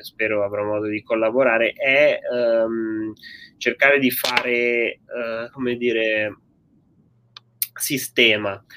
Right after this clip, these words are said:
perché quello che manca oggi è una narrazione corretta di questa cultura. Eh, cioè abbiamo dato in mano una narrazione di questa cultura a persone che non la conoscevano, quindi a Barbara D'Urso, a cose che han fatto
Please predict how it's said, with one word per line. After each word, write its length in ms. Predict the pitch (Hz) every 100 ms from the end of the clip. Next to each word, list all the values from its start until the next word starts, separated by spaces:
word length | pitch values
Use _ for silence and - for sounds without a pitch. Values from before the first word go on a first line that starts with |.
| - -
perché 240 | 120 113 113
quello 200 | 156 160
che 120 | 131
manca 680 | 127 131 139 143 151 135 117
oggi 600 | 120 127 127 143 147 -
è 400 | - 117 120 120
una 220 | 123 120
narrazione 920 | 117 120 120 120 - - 131 131 135 127
corretta 680 | 131 - 127 120 - 104
di 160 | 104 104
questa 460 | 110 104 - 101 -
cultura. 600 | 107 104 107 104 101 101 - - - -
Eh, 720 | 110 107 107 107 107 104 104
cioè 160 | 104 131
abbiamo 420 | 117 135 143 147
dato 400 | 139 143 110 -
in 80 | 113
mano 480 | 127 143 113 104 104
una 140 | 107
narrazione 880 | 120 123 127 127 - 151 127 113 107
di 160 | 107 113
questa 300 | 123 117 139
cultura 580 | 156 165 160 165 156 113
a 100 | 127
persone 380 | 151 - 127 123
che 100 | 120
non 160 | 120
la 120 | 113
conoscevano, 680 | 107 107 101 - 101 98 101
quindi 380 | 104 113 104 104
a 100 | 101
Barbara 440 | 107 104 113 127
D'Urso, 680 | 139 131 127 123 - 123 117
a 260 | 117 120 135
cose 360 | 127 120 120 123
che 120 | 165
han 140 | 165
fatto 460 | - 123 120 123